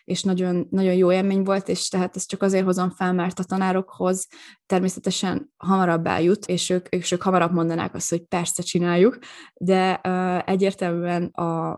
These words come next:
a döntéshozók és a, a vezetők, az igazgatók kezében van az, hogy ak-, akkor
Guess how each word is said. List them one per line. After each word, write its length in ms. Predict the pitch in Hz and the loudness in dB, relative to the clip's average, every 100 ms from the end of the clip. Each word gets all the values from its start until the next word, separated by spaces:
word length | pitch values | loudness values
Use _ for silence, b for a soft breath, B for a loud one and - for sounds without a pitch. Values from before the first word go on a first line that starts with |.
| - | -6
a 80 | 180 | 0
döntéshozók 840 | 180 180 175 185 - 175 165 - | 2 2 0 -4 -4 -4 -4 -4
és 220 | - - - | -6 -4 -2
a, 220 | 170 151 | -2 -2
a 100 | 165 | -2
vezetők, 520 | 175 180 - 170 170 | -2 -4 -4 -4 -2
az 100 | 170 | -2
igazgatók 680 | 175 175 - 175 - 170 170 | 0 -2 -4 -6 -2 -2 -2
kezében 580 | 180 175 170 175 165 | -4 -2 -4 -2 -4
van 180 | 165 165 | -2 -4
az, 220 | 180 175 | -4 -6
hogy 160 | - 175 | -8 -8
ak-, 100 | - | -8
akkor 500 | - 170 - 175 - | -10 -10 -4 -4 -4